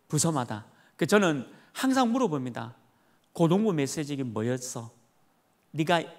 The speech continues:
이번에 잡아야 될 말씀이 뭔지. 그게 그 묵상이에요.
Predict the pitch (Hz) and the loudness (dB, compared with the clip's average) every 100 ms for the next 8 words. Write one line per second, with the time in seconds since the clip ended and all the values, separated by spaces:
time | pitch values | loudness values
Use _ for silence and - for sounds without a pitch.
0 | - 147 170 165 160 185 220 190 151 165 | -6 -4 0 -2 -2 0 2 2 2 -2
1 | 175 - - - 127 135 190 175 127 104 | -2 -12 -12 -2 0 0 -4 -4 -4 -6
2 | 107 107 120 110 _ _ _ _ _ _ | -10 -14 -16 -18 _ _ _ _ _ _
3 | _ _ _ - 226 240 170 139 185 233 | _ _ _ -4 0 0 -2 -4 -2 -4
4 | 202 117 104 | -4 -6 -10